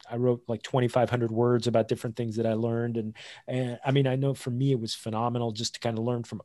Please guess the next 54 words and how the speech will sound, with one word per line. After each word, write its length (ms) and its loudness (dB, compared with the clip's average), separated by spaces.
other 320 2
fantasy 560 -2
analysts 680 -2
and, 600 -8
uh, 260 -8
get 200 2
to 60 -8
know 200 2
a 80 0
couple, 320 -2
a 180 -4
few 180 0
other 160 2
people, 440 -2
listen 340 0
to 240 0
'em, 160 0
get, 260 0
actually 320 0
get 160 0
to 120 -12
interact 460 -4
with 160 -2
them. 300 -6
But, 160 -2
uh, 300 -6
to 140 -4
me, 200 2
the 120 -2
biggest 340 -2
things 280 -4
that 100 0
kinda 240 -4
came 240 -4
out 160 -2
of 60 -2
the 40 -4
last 500 -4
year, 600 -4
um, 840 -8
and 140 -2
I, 60 -4
and 140 -6
I 20 -8
put 180 -2
down 180 -2
a 40 -4
few, 480 -10
three 320 2
for 220 -4
today 420 -2
to 80 -6
talk 300 -10
about. 200 -8